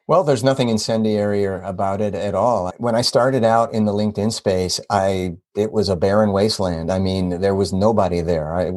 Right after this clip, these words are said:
I was one of a handful of independent LinkedIn consultants in the world, and nobody's phone was ringing and nobody was engaging us for the services, uh, that we provide today. So a lot had to happen for me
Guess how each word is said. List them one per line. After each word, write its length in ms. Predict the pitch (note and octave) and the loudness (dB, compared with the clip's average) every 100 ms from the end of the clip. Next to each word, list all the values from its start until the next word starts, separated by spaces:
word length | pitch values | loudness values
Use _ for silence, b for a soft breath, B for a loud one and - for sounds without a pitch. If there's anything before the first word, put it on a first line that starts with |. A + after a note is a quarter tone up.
| G2 | 0
I 80 | G2 | 2
was 200 | G#2+ G2 | 0 0
one 140 | G#2 | -2
of 80 | F#2 | -2
a 60 | |
handful 560 | F2 G#2 G#2+ G#2+ G#2+ G2 | -2 0 0 0 -2 -2
of 200 | F2 - | -4 -6
independent 600 | A2 G#2+ G#2+ G#2 G2+ F2+ | -2 -2 -2 -4 -4 -4
LinkedIn 380 | F#2 G2 G2+ G2 | -4 -4 -2 -4
consultants 500 | F#2 F2 G2 F#2+ - | -4 -2 0 -2 -4
in 80 | F#2 | -4
the 60 | |
world, 420 | E2+ F2+ F#2+ A2 G2+ | -2 0 0 0 0
and 100 | F2+ | 0
nobody's 460 | G2+ A#2 G2 F2+ | 2 2 0 -2
phone 240 | - G2+ G2+ | -2 0 0
was 160 | F2+ | -2
ringing 380 | F#2 G2 A2 B2+ | -2 0 2 2
and 80 | B2 | 2
nobody 340 | D3 G#3+ D3 | 2 0 0
was 220 | G2 F#2 | -2 -4
engaging 480 | F#2 F2 G2 F#2 F#2+ | -4 -2 -2 -2 -4
us 120 | F#2 | -4
for 140 | - F2 | -6 -8
the 80 | E2 | -6
services, 680 | - D3 D#3+ - F2+ G#2+ G2 | -2 0 0 -2 -2 -2 -2
uh, 100 | G2 | 0
that 140 | G2+ | -2
we 140 | G2+ G#2 | -2 -4
provide 460 | - F#2 F#2+ F#2 | -2 0 0 0
today. 480 | - F2+ A#2+ C3+ F#2 | -4 -2 2 2 0
So 200 | F2 G#2 | 0 0
a 40 | G2+ | 2
lot 220 | A2 A2 | 2 2
had 160 | A2 | 0
to 60 | F#2+ | -2
happen 380 | F2+ C#3 D3+ G2 | -4 -4 -2 -4
for 160 | - | -4
me 600 | F#2 G2+ C3 D3+ G2 A#2 | -2 2 2 4 2 0